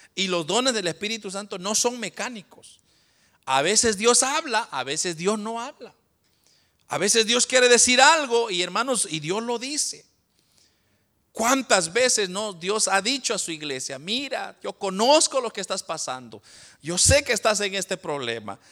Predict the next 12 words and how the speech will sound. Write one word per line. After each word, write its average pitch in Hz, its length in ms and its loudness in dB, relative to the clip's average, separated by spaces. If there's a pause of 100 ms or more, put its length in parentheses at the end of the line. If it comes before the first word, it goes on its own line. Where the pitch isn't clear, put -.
(180)
arrepiéntete 226 1120 4
si 185 160 2
has 190 180 4
fallado"? 147 400 0
Y 151 80 -4
Dios 262 280 0
comienza 254 640 -4
a - 20 -2
aconsejar, 151 720 -8
comienza 254 480 -2
a 208 40 -4
decir, 160 380 -4